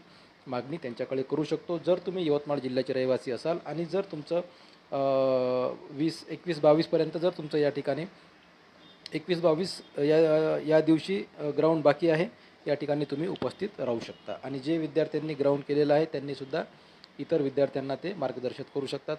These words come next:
कशा प्रकारची भरती आहे, ग्राउंड वगैरे होते का, उंची वगैरे मोजतात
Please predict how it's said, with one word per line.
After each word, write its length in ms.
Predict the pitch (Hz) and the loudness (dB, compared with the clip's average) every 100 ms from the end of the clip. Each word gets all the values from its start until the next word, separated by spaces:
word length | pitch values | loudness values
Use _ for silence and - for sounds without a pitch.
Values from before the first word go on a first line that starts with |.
| - | -8
कशा 160 | 127 | -10
प्रकारची 420 | 123 123 127 - | -8 -6 -8 -4
भरती 280 | 135 135 - | -2 -2 0
आहे, 140 | 147 151 | 0 2
ग्राउंड 340 | 123 123 120 | 2 0 0
वगैरे 240 | 123 127 | 0 2
होते 240 | 123 117 147 | 0 -2 -2
का, 200 | 151 156 | 0 0
उंची 280 | 143 127 139 | -2 -6 -6
वगैरे 280 | 127 127 131 | -4 -2 -2
मोजतात 320 | 123 - | -4 -6